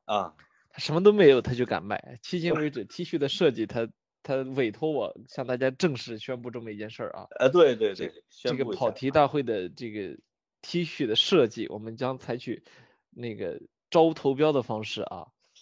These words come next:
Speaker 2: 呃，希望听众们通，通过向我的邮箱来发去。为什么发我的邮箱？因为我邮箱好记啊。那个，向我的邮箱发来设计方案。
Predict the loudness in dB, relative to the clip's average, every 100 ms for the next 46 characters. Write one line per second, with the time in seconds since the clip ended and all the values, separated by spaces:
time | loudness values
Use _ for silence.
0 | _ _ -18 -14 -14 -18 -4 -2 0 -2
1 | -6 -4 -4 -6 -8 -10 -12 -14 -8 -6
2 | -4 -4 -2 -4 -4 -6 -6 -10 -12 -12
3 | -12 -12 -14 -12 -10 -8 -8 -4 -2 -2
4 | -2 -6 -6 -6 -4 -2 -2 -4 -6 -8
5 | -10 -10 -10 -10 -18 -20 -20 _ _ _
6 | _ -10 -8 -6 -6 -10 -18 -20 _ _
7 | 0 2 4 2 2 0 -4 -2 -2 -2
8 | -2 -4 -4 -6 -6 -10